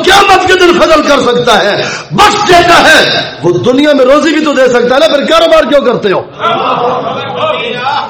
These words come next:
جو آخرت دے سکتا ہے، وہ رب دنیا نہیں دے سکتا۔" تو بے ایمانو، اگر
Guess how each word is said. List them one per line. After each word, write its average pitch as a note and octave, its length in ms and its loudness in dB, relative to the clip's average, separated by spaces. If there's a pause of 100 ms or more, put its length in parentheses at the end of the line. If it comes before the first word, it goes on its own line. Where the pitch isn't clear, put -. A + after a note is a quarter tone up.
(200)
جو G#3+ 120 4
آخرت D#4+ 440 2
دے E4 100 4
سکتا D4 340 0
ہے، B3+ 80 4
وہ B3+ 100 6
رب C#4 160 0
دنیا D#4 260 2
نہیں F4+ 120 2
دے F4+ 140 2
سکتا۔" E4+ 420 0 (760)
تو C#4 100 2
بے D#4 140 2
ایمانو، E4+ 460 4
اگر E4+ 320 2